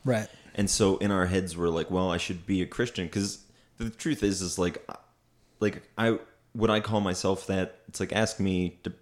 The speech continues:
Speaker 2: it depends on the day, you know?
Speaker 1: Yeah.
Speaker 2: Like, <laughs> I heard somebody, I s-, I heard somebody say something similar to that. It was like, you know,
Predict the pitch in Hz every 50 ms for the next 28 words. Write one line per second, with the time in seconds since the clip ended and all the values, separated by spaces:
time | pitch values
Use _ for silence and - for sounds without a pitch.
0 | _ - - 85 92 - 101 95 92 87 87 87 87 85 - - - - - -
1 | _ _ - - 95 98 - 123 117 117 113 - - 98 98 90 87 85 - -
2 | - - - - - - - _ _ _ - 95 - 98 92 - - - - -
3 | 110 123 117 120 - 123 110 92 - - - - - 104 92 - - - - -
4 | _ _ _ _ _ - - 95 110 101 - 101 87 90 87 - 101 90 85 65
5 | - - 95 90 82 95 92 92 87 85 - - 110 98 95 87 85 87 90 92
6 | 87 92 - - 90 90 90 - - - - 101 95 90 87 87 85 -